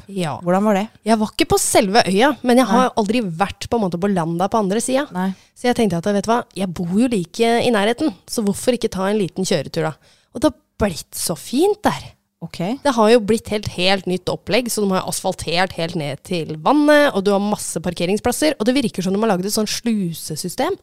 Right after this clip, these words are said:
Speaker 2: Ok, for, for båten, eller hva?
Speaker 1: Nei, ikke for
Speaker 2: Nei.
Speaker 1: båten, men for passasjerer, så jeg vet ikke om de kanskje har planlagt om å ta noen guidet turer ut i
Speaker 2: Ah,
Speaker 1: øya eller noe sånt da.
Speaker 2: kanskje det.
Speaker 1: Og så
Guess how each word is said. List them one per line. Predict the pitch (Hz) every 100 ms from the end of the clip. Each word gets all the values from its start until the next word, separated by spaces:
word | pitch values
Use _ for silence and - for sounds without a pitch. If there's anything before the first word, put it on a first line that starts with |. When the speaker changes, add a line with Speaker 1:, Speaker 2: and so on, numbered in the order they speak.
| _ -
Speaker 2:
Ok, | 156 175 208
for, | - 170 -
for | - 156 156 147 - 156
båten, | 160 170 302
eller | 302 262
hva? | 240 240 233 269
Speaker 1:
Nei, | 285 370 440 _ 294
ikke | 277
for | 320 254
Speaker 2:
Nei. |
Speaker 1:
båten, | 277 311 311
men | 277
for | 285
passasjerer, | 277 262 269 214 190 247
så | 262
jeg | 226
vet | 170 196
ikke | 202
om | 208
de |
kanskje | 220 208 165 185 185
har | 185 190
planlagt | 208 160 143 147 -
om | 165
å | 170 170 - - -
ta | - 151
noen | 170 170
guidet | 190 165 156 151 -
turer | 196 165 160
ut | 165
i |
Speaker 2:
Ah, | 170 180
Speaker 1:
øya | 180 180 165
eller | 165 175
noe | 269
sånt | 349
da. | 349
Speaker 2:
kanskje | - 165 - 160
det. | 151 190 202
Speaker 1:
Og | 220
så | - 240